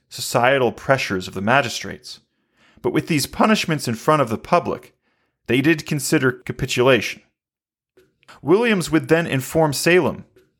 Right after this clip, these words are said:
that he would be no longer communicating with the magistrates in the Bay, and that the Church of Salem should follow his example.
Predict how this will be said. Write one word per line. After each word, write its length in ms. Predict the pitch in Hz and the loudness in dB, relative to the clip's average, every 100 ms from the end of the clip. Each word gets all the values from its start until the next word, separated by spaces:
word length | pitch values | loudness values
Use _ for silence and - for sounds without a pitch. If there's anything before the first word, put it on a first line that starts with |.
| _ | _
that 140 | 139 | -2
he 240 | 135 202 233 | 0 0 2
would 280 | 196 196 127 | 2 0 0
be 240 | 135 151 | 0 0
no 180 | 143 156 | 2 2
longer 460 | 139 135 151 151 | 4 4 2 0
communicating 760 | 156 - 131 131 131 131 120 127 | -6 -2 0 -2 0 0 0 -2
with 140 | 120 | -6
the 60 | 127 | -4
magistrates 640 | 120 120 123 - 120 117 | 0 0 0 -2 -4 -4
in 60 | 127 | -6
the 80 | 139 | -6
Bay, 320 | 107 92 - - _ _ - | -2 -2 -4 -12 _ _ -6
and 80 | 110 | -4
that 100 | 131 | -4
the 80 | 135 | -4
Church 320 | - 175 196 | -2 0 -2
of 80 | 185 | -4
Salem 380 | - 135 135 | 2 2 0
should 180 | 143 143 | -4 -6
follow 380 | 131 123 110 113 | 0 2 2 0
his 180 | 113 104 | -2 -6
example. 540 | 120 107 87 - - | -4 -4 -4 -12 -20